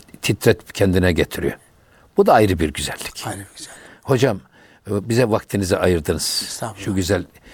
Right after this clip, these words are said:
Speaker 1: iftar saatinde böyle bir
Speaker 2: Estağfurullah.
Speaker 1: güzel bir estetik bir sohbet yaptık. Size teşekkürlerimizi sunuyoruz.
Speaker 2: Vakit çabuk geçti galiba.
Speaker 1: Öyle. Öyle maalesef
Speaker 2: Ee,
Speaker 1: öyle.
Speaker 2: biz bir, iki, bir, bir mesaj cümlesine vakit var mı?
Speaker 1: Tabii, buyurun.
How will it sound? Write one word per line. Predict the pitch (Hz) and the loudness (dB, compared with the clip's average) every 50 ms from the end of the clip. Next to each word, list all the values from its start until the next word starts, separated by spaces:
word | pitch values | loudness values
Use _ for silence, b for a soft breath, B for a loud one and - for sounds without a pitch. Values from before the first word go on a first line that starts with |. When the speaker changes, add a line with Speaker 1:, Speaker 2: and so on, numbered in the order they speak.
| B B B B | B B B B
Speaker 1:
iftar | - 98 - - 107 95 | -6 -4 -2 0 0 0
saatinde | - - 107 90 82 - - 85 78 76 95 120 - - - | 0 0 0 0 0 0 -4 -8 -6 -4 -4 -4 -6 -6 -10
böyle | 92 | -6
bir | 95 | -2
Speaker 2:
Estağfurullah. | 95 98 98 - 101 90 | 0 0 0 0 0 -2
Speaker 1:
güzel | 90 87 82 107 101 90 85 | -2 0 2 2 0 0 0
bir | 95 95 - | -4 -6 -4
estetik | - - - - - 92 - - - - - | -4 -6 -4 -4 -6 -6 -6 -8 -12 -8 -8
bir | 87 | -6
sohbet | - - 98 82 - - 92 - - 90 | -4 -2 -4 -4 -2 -2 -4 -4 -4 -8
yaptık. | 82 - - - - - - _ b b b b b b b b b | -8 -8 -12 -20 -20 -20 -20 _ b b b b b b b b b
Size | - - 107 110 107 | -10 -4 -4 -4 -4
teşekkürlerimizi | - - 87 - 98 90 - - 85 82 87 82 82 80 71 76 80 | -4 -8 -8 -6 -6 -6 -6 -6 -4 -2 -2 -2 -2 -4 -6 -6 -6
sunuyoruz. | - - - 87 80 78 80 87 110 - - - - - - | -6 -6 -4 -4 -2 -2 -2 -4 -4 -8 -12 -14 -12 -8 -8
Speaker 2:
Vakit | 135 - - - - | -6 -6 -6 -6 -4
çabuk | - 202 196 196 - | -4 -4 -4 -4 -4
geçti | - - - - 139 127 | -4 -4 -4 -4 -4 -4
galiba. | 127 113 113 110 117 135 127 | -4 -4 -6 -6 -2 2 4
Speaker 1:
Öyle. | 113 113 107 107 95 87 80 - - _ b b b b b b b b | 4 4 4 2 0 0 -2 -8 -12 _ b b b b b b b b
Öyle | 104 104 107 107 95 | 0 2 2 2 2
maalesef | 87 101 104 101 98 98 - - 98 87 - - | 2 2 2 2 2 0 0 0 0 0 0 2
Speaker 2:
Ee, | 92 | 2
Speaker 1:
öyle. | 82 76 82 101 110 117 - - _ _ _ - 175 | 2 2 2 0 -2 -2 -6 -18 _ _ _ -2 0
Speaker 2:
biz | 190 190 160 - _ - | 0 0 0 -4 _ -2
bir, | 214 233 214 | 0 0 0
iki, | 160 - - 175 | 0 -2 -2 -2
bir, | 202 170 160 | -2 0 2
bir | 196 196 | 2 2
mesaj | 170 185 180 165 165 - - 175 165 143 | 2 0 0 0 0 2 4 4 4 4
cümlesine | 131 - 156 165 147 - - 156 147 | 4 2 2 2 4 4 4 4 4
vakit | 143 - - 127 - - | 2 2 0 -2 2 2
var | 131 120 117 | 4 4 4
mı? | 117 143 175 208 208 - | 2 0 0 -2 -2 -4
Speaker 1:
Tabii, | - 120 110 101 113 98 | -2 -2 0 2 2 2
buyurun. | 98 104 92 95 107 151 160 | 4 2 4 4 2 0 -2